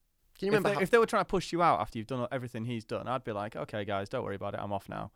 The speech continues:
Speaker 2: You know, I'd, I'd, I'd move to another club like
Speaker 1: Yeah.
Speaker 2: Manchester United or something like that. I mean, he's done amazing things at Real Madrid.
Speaker 1: He's in the peak of his career, and
Speaker 2: Yeah.
Speaker 1: to spend a year on the bench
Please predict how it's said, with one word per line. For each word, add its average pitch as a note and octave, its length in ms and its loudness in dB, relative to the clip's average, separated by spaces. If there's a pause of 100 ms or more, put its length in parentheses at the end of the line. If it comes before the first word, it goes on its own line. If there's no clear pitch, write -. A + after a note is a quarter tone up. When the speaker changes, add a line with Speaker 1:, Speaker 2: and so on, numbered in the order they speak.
(280)
Speaker 2:
You A#2+ 80 -4
know, G#2+ 140 2
I'd, G#2+ 200 0
I'd, G#2+ 300 -4
I'd G2+ 160 -2
move A2 200 -4
to A2+ 140 -6
another A2+ 300 -2
club A2+ 240 -6
like A#2 160 -2
Speaker 1:
Yeah. G#2+ 60 -6
Speaker 2:
Manchester A#2+ 320 -6
United D3 160 -2
or A2 40 -8
something A2 180 -6
like B2+ 100 -2
that. D3 160 -4
I E2 40 -8
mean, A#2 220 -4 (360)
he's D3+ 540 -4 (160)
done C3 220 0
amazing A2+ 440 -2
things C3 200 -6
at F2+ 60 -10
Real F#2+ 160 -6
Madrid. F#2 320 -12 (180)
Speaker 1:
He's D#3 160 -4
in F#3 60 -2
the D#3+ 60 -2
peak E3 260 -6
of C3+ 60 -2
his B2+ 100 -4
career, F#2 460 -4 (280)
and - 80 0
Speaker 2:
Yeah. D#3 100 6
Speaker 1:
to F#2+ 60 -2
spend D3 240 0
a G#2+ 100 -2
year B2 440 0
on A#2 120 -4
the A2 60 -4
bench F#2 540 -6